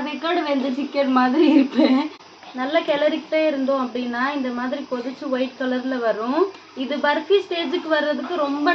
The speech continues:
நேரம் ஆகும், அதனால கை வலிச்சாலும் பரவாயில்லன்னு கிளறிக்கிட்டே இருக்கணும். ஸ்டார்டிங்ல சேர்த்ததை விட நல்லா இந்த மாதிரி கொதிஞ்சு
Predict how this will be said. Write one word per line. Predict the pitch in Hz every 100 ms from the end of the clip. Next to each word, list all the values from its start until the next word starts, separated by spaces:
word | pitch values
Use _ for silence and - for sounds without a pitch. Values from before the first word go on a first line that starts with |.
| 311
நேரம் | 285 277 262
ஆகும், | 233 277 339 269
அதனால | 240 254 262 294 349 370 277
கை | 247 294
வலிச்சாலும் | 285 254 285 285 311 285
பரவாயில்லன்னு | 254 254 247 240 247 269 339 392 - - - - -
கிளறிக்கிட்டே | 262 277 277 - 285 294
இருக்கணும். | 254 196 175 -
ஸ்டார்டிங்ல | - 277 285 349 330 311 285
சேர்த்ததை | 277 262 269 247 240
விட | 247 294 339 311
நல்லா | 247 269 294
இந்த | 247 240
மாதிரி | 254 269 262
கொதிஞ்சு | 247 262 262 240